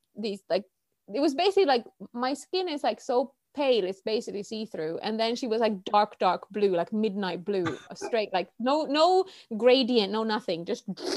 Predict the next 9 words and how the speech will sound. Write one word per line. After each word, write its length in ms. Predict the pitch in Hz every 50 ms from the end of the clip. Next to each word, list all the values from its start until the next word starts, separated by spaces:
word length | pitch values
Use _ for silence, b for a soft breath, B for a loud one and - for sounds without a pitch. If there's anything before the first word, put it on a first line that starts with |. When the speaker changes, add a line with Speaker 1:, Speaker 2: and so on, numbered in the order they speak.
| - - - - -
Speaker 1:
you 80 | 226 220
know, 80 | 185 165
Speaker 2:
Straight 220 | 107 104 104 107
in. 220 | 107 107 104 107 - _ _ _ _ _ _ _ _ _ _ _
Speaker 1:
straight 420 | - - - - 254 262 247 262 262
in. 280 | 226 190 165 165 170
And 120 | - 226 233
so 180 | - 285 262
we, 80 | 269